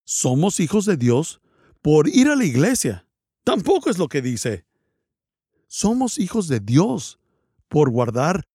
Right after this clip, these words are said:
los diez mandamientos. No. Somos hijos de Dios. Lean conmigo. "Pues todos ustedes son hijos de Dios por la fe en Cristo Jesús". Esa es la única manera de entrar a la familia de Dios.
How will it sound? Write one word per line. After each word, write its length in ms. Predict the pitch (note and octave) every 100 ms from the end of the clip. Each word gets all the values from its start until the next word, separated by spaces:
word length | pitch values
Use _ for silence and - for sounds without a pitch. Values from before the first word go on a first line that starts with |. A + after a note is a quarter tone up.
| _
los 320 | D#3 D3 G#2+
diez 320 | A#2 F#3 A3
mandamientos. 720 | A3+ G3+ D3 B2 F3 F3 E3 B2+
No. 760 | G3+ C4+ D4+ C#4+ B3+ D#3+ G2+ _ _ _ _ _
Somos 400 | - C4+ D4+ C4
hijos 220 | C4 C4
de 120 | A3
Dios. 520 | C3+ D3+ A3+ D4 B3 - -
Lean 280 | F#3 B3+ C4
conmigo. 580 | A3+ F3+ B3 F3+ B2 _ _ _ _ _ -
"Pues 280 | D3+ - -
todos 360 | A#3 B3 G3
ustedes 400 | E3+ - D3 C3+
son 220 | - C3+
hijos 240 | C#3 C#3 A2+
de 120 | A2+
Dios 380 | A#2 D3 F3 - _ _
por 220 | - D#3+ C3+
la 240 | C3+ A#2
fe 420 | - G#3+ A3+ C3 _ _
en 180 | - C3+
Cristo 380 | C3 C#3 - C3+
Jesús". 560 | A#2+ - A2+ G2 - _ _ _ _ _
Esa 380 | - D4 - F4
es 100 | D3+
la 140 | D3+
única 400 | G3 D4+ B3 F3+
manera 400 | C#3 E3 A3+ A#3
de 80 | F#3
entrar 320 | B2 F#3 A3
a 80 | A#3+
la 120 | E3+
familia 440 | D3+ D#3 G#3+ A#3
de 120 | D#3+ A#2+
Dios. 440 | D3 C#4 A3